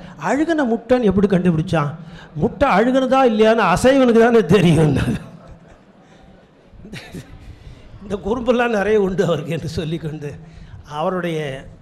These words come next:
பணிகள் மிகவும் பாராட்டத்தக்க சிறந்த பணிகள்.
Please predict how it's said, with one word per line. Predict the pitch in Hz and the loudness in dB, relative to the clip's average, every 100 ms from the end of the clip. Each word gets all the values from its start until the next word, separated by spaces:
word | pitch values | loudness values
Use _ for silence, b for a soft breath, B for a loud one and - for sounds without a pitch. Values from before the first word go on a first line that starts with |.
| - | -12
பணிகள் | 175 226 214 196 - - - - _ 175 | -8 -6 -6 -6 -8 -14 -20 -20 _ -16
மிகவும் | 139 156 185 208 180 131 135 - b b - | -12 -6 -2 0 -2 -4 -12 -20 b b -12
பாராட்டத்தக்க | 151 180 220 226 220 160 175 - 165 131 | -6 -4 -2 -2 -6 -10 -12 -10 -10 -10
சிறந்த | - 165 151 180 180 | -14 -12 -10 -8 -10
பணிகள். | - 147 147 135 127 | -12 -12 -12 -10 -12